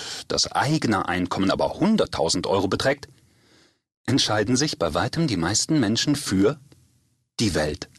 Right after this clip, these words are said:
A, wiewohl sie dafür eine Einkommensverbesserung um satte hundert Prozent ausschlagen. Aber mit weniger Geld wären sie relativ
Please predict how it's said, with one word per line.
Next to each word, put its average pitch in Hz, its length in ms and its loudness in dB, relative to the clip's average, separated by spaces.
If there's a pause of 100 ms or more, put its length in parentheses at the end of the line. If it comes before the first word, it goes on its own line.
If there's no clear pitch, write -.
(120)
A, 156 320 0 (880)
wiewohl 123 420 4
sie 220 120 0
dafür 196 340 0
eine 120 220 0
Einkommensverbesserung 147 1120 2
um 90 200 0
satte 143 520 0
hundert 127 340 2
Prozent 98 560 -2 (100)
ausschlagen. - 680 -4 (1700)
Aber 117 260 2
mit 101 340 -2
weniger 85 420 0
Geld 80 380 0 (260)
wären 127 300 2
sie 135 120 2
relativ 117 460 -2